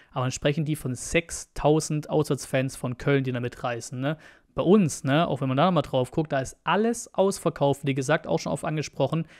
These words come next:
bis auf die zwei Stehblöcke von Hoffenheim. Das sind siebzehn, achtzehn Blöcke, ne, also das restliche Stadion, ne, aber so gesehen auch im Vergleich zu Köln, statt zwei eben siebzehn, achtzehn Blöcke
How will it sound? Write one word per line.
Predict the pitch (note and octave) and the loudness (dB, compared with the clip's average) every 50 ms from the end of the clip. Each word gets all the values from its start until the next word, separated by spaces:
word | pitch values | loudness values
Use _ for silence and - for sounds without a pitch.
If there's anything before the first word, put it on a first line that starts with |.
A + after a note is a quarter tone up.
| - _ _ _ - | -20 _ _ _ 0
bis | E3 F3 - - | 0 0 2 2
auf | - F#3 E3+ - | 2 2 2 0
die | F3 - | -2 -6
zwei | - - E3+ F3 | -2 0 0 0
Stehblöcke | E3+ - - F3+ F3 - E3+ - - D#3+ | 0 0 0 0 0 0 0 -2 -2 -2
von | - - E3 D3 | 0 0 2 2
Hoffenheim. | F3 F3 - D#3+ C3 B2+ B2+ B2 B2+ - _ _ | 2 0 0 -2 -4 -4 -4 -4 -6 -10 _ _
Das | - D3+ D3 - | -6 -4 -2 0
sind | D#3 D3 | 0 -2
siebzehn, | - - - G#3 G#3 - - - - G#3 G3 F#3+ - | 0 0 -2 -2 -2 -4 -6 -2 2 2 2 2 2
achtzehn | - F3+ F#3 - - - - G3+ F#3 F3+ D#3+ | 0 -2 -2 -2 -4 -6 -2 -2 -2 0 0
Blöcke, | - F3 F#3+ F3+ - D3+ C#3 B2+ - - - _ _ _ _ _ - | 2 2 2 4 4 2 2 2 0 -8 -20 _ _ _ _ _ 0
ne, | D3 D#3 F3 | 2 4 4
also | E3+ C3+ D3+ | 4 4 2
das | C#3+ C3 - | 0 2 2
restliche | E3+ E3+ - G3 D#3+ D3+ | 2 2 2 2 0 0
Stadion, | - - D3 D3 E3+ E3 C#3+ B2+ | 0 2 4 6 6 6 4 2
ne, | C3+ D3+ | 2 0
aber | D#3 C#3 C3 | 2 2 2
so | - D#3+ | 4 4
gesehen | D#3+ D#3 - E3 D3+ | 4 4 2 2 4
auch | D#3 D#3+ E3+ E3+ - | 6 6 6 6 4
im | - D#3 - | 0 -2 -2
Vergleich | - - - D#3 D#3 - | -2 2 4 2 2 2
zu | - C#3 | 0 0
Köln, | - D#3+ E3 E3 E3+ E3 - - - _ - | 4 6 6 6 4 2 -4 -10 -20 _ -6
statt | - - C#3 - - | -2 0 0 0 -2
zwei | - - - C#3 D3 D#3 E3 E3 F3+ F#3 F3+ - _ _ _ - | -4 -2 2 6 6 8 8 8 6 6 2 -2 _ _ _ -2
eben | D#3 C#3+ C#3+ D#3 | 0 0 2 0
siebzehn, | C#3+ - - F#3+ F#3 - - - - G3 F3 F3 - | -2 0 2 2 2 2 0 -2 2 2 2 2 2
achtzehn | - F3+ F3+ - - - - - E3+ E3 D#3 | 0 0 0 -2 -6 -6 -2 0 0 0 2
Blöcke | - D3+ E3+ E3+ - D#3+ D#3 D#3+ | 2 2 2 4 4 2 2 2